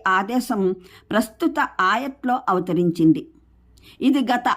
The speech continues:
ఆదేశాన్ని రద్దు చేసి వ్యభిచారాన్ని చట్టపరంగా శిక్షార్హమైన నేరంగా పరిగణించింది. ఈ ఆయట్లో వ్యభిచారానికి నిర్ణయించిన శిక్ష వాస్తవానికి కేవలం వ్యభిచారానికి శిక్ష మాత్రమే,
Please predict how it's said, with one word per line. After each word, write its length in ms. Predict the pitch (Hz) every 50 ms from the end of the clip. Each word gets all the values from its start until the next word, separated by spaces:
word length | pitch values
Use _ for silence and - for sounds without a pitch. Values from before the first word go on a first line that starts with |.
| - -
ఆదేశాన్ని 680 | 208 202 214 220 277 294 269 277 269 262 269 269 262
రద్దు 320 | 214 190 190 180 175 180 247
చేసి 580 | 226 247 233 233 214 - - 262 269 - - -
వ్యభిచారాన్ని 760 | - 202 185 180 240 240 311 294 294 285 285 285 285 262 247 233
చట్టపరంగా 960 | 226 - 185 185 - 240 240 240 240 233 233 233 226 220 226 220 233 254 262 - - -
శిక్షార్హమైన 960 | 285 - - - 311 285 294 269 269 269 254 254 254 247 240 233 226 220 208
నేరంగా 680 | 196 190 196 202 202 208 202 202 190 196 190 190 - - - - - - - - -
పరిగణించింది. 760 | - 156 175 170 165 160 165 165 160 - 165 151 160 - - - - - - - - - - - - - - - - - - - - - - - - - -
ఈ 160 | - 285 285
ఆయట్లో 720 | 269 247 220 226 233 269 330 349 - - 302 254 208 196 - - -
వ్యభిచారానికి 880 | 208 214 202 254 262 339 320 302 302 302 311 302 302 285 277 277 277
నిర్ణయించిన 580 | 254 254 240 240 240 240 240 233 285 233 220 208
శిక్ష 360 | 196 - 208 185 - - -
వాస్తవానికి 1200 | 254 233 202 170 170 196 - - - 214 220 214 214 214 214 - - 196 180 175 175 180 180 - - - - _ - - - _ _ -
కేవలం 320 | 233 220 254 269 285 277 262
వ్యభిచారానికి 840 | 202 196 185 214 220 - 269 269 277 277 277 285 277 262 - 262
శిక్ష 300 | - - - - - -
మాత్రమే, 720 | 226 247 240 233 233 - 240 233 226 208 202 185 156 127